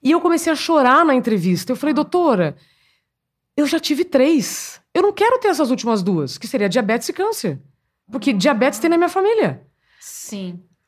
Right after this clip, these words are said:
Speaker 1: Amanda, eu saí de lá muito impactada. Eu falei, "Cara, o que é que eu estou fazendo da minha vida?" Eu já tava, eu já tava pedindo ajuda, ninguém me ajudava. Aí eu voltei pra minha chefia e falei assim, "Olha, está fazendo mal pra minha saúde, assim, assim, assado. Só preciso mudar de horário."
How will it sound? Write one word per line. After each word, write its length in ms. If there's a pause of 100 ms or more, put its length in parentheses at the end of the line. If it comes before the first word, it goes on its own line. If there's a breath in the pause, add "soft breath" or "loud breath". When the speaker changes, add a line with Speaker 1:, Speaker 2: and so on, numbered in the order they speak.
(160)
Speaker 1:
Amanda, 340
eu 40
saí 280
de 120
lá 400 (540)
muito 520
impactada. 580
Eu 40
falei, 140
"Cara, 300
o 60
que 200
é 60
que 100
eu 40
estou 240
fazendo 300
da 60
minha 220
vida?" 260
Eu 60
já 100
tava, 380 (120)
eu 60
já 80
tava 220
pedindo 420
ajuda, 280
ninguém 180
me 60
ajudava. 360
Aí 60
eu 100
voltei 580
pra 120
minha 100
chefia 320
e 20
falei 160
assim, 100
"Olha, 260 (480 loud breath)
está 560
fazendo 640
mal 340
pra 140
minha 360
saúde, 440
assim, 300
assim, 180
assado. 320
Só 120
preciso 240
mudar 200
de 80
horário." 380